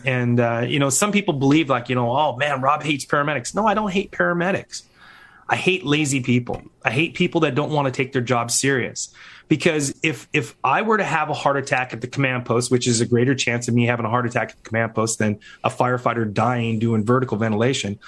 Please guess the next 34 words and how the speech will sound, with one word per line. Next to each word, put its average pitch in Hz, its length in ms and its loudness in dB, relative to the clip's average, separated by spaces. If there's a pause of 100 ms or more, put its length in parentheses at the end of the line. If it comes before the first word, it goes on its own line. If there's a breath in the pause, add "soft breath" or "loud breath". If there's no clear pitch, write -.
(240 loud breath)
But 190 100 2
if 185 80 -2
I 254 120 2
have 277 100 -2
a 240 40 2
heart 208 200 2
attack 202 320 -2
at - 80 -12
the - 60 -20
command 160 320 -2
post, 214 420 -2 (180 loud breath)
do 185 100 -2
you 247 60 6
think 254 220 2
I 247 80 4
want 202 340 2
some 120 280 0
dipshit - 560 0
paramedic 123 680 0 (380 soft breath)
that 120 180 2
doesn't 151 300 2
give 165 160 2
a 165 60 0
shit 165 260 0
about 117 300 2
it? 117 80 0
All 139 160 2
he 180 180 0
cared 156 340 0
about 143 400 0
or 120 140 0
she - 260 -2
cared 143 300 0
about 143 400 0